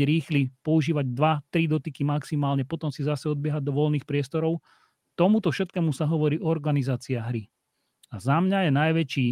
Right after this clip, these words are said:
najväčší progres slovenského mužstva v tomto, v organizácii hry a v systéme. Že my chceme hrať takto, bez ohľadu na supera, bez ohľadu na okolnosti,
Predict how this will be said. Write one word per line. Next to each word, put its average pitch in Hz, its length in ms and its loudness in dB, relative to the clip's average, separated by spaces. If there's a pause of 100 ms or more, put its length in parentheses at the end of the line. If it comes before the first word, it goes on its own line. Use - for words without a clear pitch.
najväčší 147 1000 -2 (280)
progres 123 560 -4 (160)
slovenského 135 560 -2
mužstva 135 560 -2 (320)
v - 80 -20
tomto, 127 400 2
v - 40 -20 (120)
organizácii 139 1120 0 (480)
hry 131 400 0
a 135 80 -10
v - 80 -12
systéme. 131 540 -2 (640)
Že 110 80 -4
my 139 240 4
chceme 151 320 0
hrať 131 320 -2
takto, 135 480 -2 (180)
bez 156 240 4
ohľadu 160 400 2
na 123 160 0
supera, 170 560 0 (240)
bez 147 240 2
ohľadu 147 320 2
na 139 240 2
okolnosti, 180 480 -2